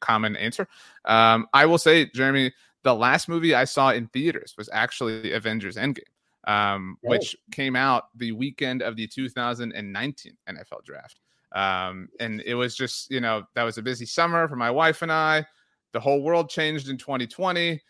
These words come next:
Speaker 1: and
Speaker 2: Yeah.
Speaker 1: then we had a baby. And so now we're kind of rent and watch at home people.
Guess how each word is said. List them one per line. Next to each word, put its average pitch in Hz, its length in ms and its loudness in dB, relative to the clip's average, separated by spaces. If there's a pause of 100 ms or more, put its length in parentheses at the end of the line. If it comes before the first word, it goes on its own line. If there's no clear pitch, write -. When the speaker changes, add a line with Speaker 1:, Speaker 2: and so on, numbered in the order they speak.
(240)
Speaker 1:
and 117 240 0
Speaker 2:
Yeah. - 20 -4
Speaker 1:
then 120 100 -2
we 123 120 -2
had 117 160 -2
a 107 40 -6
baby. 175 680 0
And 131 140 -4
so 127 520 0
now 185 260 0
we're 175 300 0
kind 160 260 -4
of 117 160 -4
rent 139 300 -2
and 123 200 -6
watch 120 220 -2
at 104 60 -4
home 104 220 -12
people. - 340 -20